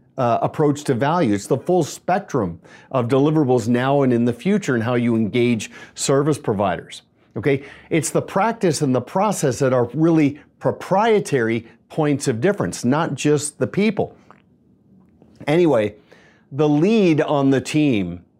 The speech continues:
was astounded at the energy and the engagement of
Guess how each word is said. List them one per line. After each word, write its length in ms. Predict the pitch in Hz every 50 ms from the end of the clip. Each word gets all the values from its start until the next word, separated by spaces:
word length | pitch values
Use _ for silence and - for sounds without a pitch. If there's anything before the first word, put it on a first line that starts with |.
| _ _ _ _ _ _ _
was 280 | - 139 139 139 123 123
astounded 880 | 139 131 - - - - 135 147 165 175 165 120 87 80 - - - _ _ _
at 340 | - 123 123 120 113 - -
the 300 | - 123 113 117 110 - -
energy 640 | 156 165 185 196 180 147 110 107 101 82 80 82 - -
and 180 | 135 127 123 131
the 160 | 131 123 123
engagement 800 | 120 120 107 95 127 135 147 160 156 123 113 101 78 73 - - _ _ _ _ _ _ _ _ _ _ _ _ _ _ _ _ _
of 300 | 131 120 120 117 101 -